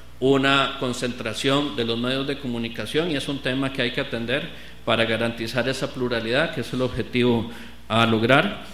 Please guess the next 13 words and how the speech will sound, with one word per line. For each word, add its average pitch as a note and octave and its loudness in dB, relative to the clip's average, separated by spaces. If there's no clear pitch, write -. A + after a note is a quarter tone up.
Eh, C3 8
creemos C3+ 6
que D3+ 2
es C#3 4
necesario C#3+ 2
la C3 2
reserva C#3 -2
de B2+ -4
un C3 0
porcentaje C3+ -2
del C3+ 0
espectro B2 -6
radioeléctrico C3 -2